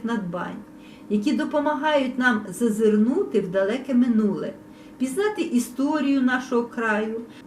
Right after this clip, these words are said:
Адже всі знання про історичні події найдавніших часів зберігаються саме в народних легендах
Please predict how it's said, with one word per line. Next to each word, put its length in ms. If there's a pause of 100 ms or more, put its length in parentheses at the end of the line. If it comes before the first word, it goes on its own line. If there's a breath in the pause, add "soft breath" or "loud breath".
(380)
Адже 260
всі 280
знання 720
про 140
історичні 640
події 720
найдавніших 840
часів 440 (380 loud breath)
зберігаються 800
саме 600 (340 loud breath)
в 60
народних 680
легендах 640